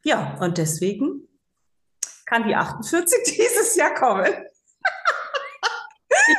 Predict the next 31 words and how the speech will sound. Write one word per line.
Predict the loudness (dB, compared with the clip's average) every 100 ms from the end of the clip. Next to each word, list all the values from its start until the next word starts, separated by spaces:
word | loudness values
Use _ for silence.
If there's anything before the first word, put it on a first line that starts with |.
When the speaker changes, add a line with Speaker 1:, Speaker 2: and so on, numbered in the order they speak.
| 4 4
Speaker 2:
liebe | 4 2 2
dein | 2 2
Lachen. | 0 0 0 0
Das | 0 0 0 0
ist | 2 0 0
so | 2 2 2 -2 0
aus | 0
dem | 0
Herzen | 0 0 0 -2
raus, | 0 0 2
so | 0 0 -4 -8 -8 _ _ -6 -4 -2
einfach | -2 0 2
nur | 2 0 0
geil. | 0 0 -4 -12 _ _ _ _ _ _ -2
Speaker 1:
Ja, | 2 4
Speaker 2:
Also | 2 0 2 2 0
Speaker 1:
äh, | -6 -4
mein | 0 0 2
Lachen | 0 0 -2 -6 -2
kann | -2 0
ich, | -2 -2 -2
äh, | -2 -2 -6 -6
nicht | -4 -4 -6
verstecken. | -8 -4 -2 -2 0 -2 -2 -12 _ _ _ _ _ -16 -4
Ähm, | 0 0 0 -2
es | -2
war | 0 0
früher | 0 2 2 2
schon | 0 0
als, | 0 0 -2 -2
äh, | -2 -2